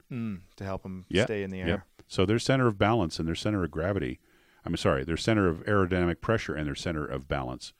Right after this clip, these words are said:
Speaker 2: are very close together. They're very low F O C.
Speaker 1: Mm-hmm. But they're,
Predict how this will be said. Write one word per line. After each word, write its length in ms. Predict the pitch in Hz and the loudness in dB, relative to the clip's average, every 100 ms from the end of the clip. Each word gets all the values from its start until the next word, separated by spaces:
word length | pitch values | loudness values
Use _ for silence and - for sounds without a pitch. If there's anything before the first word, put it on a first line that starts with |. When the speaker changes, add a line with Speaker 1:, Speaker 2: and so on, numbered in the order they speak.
| _ _ _ - | _ _ _ -10
Speaker 2:
are 100 | 71 | -10
very 500 | 69 76 85 85 73 | -8 0 2 4 2
close 260 | 82 73 | 0 -2
together. 360 | - 65 73 58 | -2 -2 -2 -2
They're 120 | 60 | -6
very 200 | 57 76 | -2 0
low 200 | 76 71 | 2 0
F 140 | 67 71 | 0 -4
O 60 | |
C. 260 | 64 - - - | -8 -10 -12 -14
Speaker 1:
Mm-hmm. 260 | 117 95 95 - _ | -12 -10 -12 -16 _
But 140 | 120 | -4
they're, 200 | 139 135 | -2 -2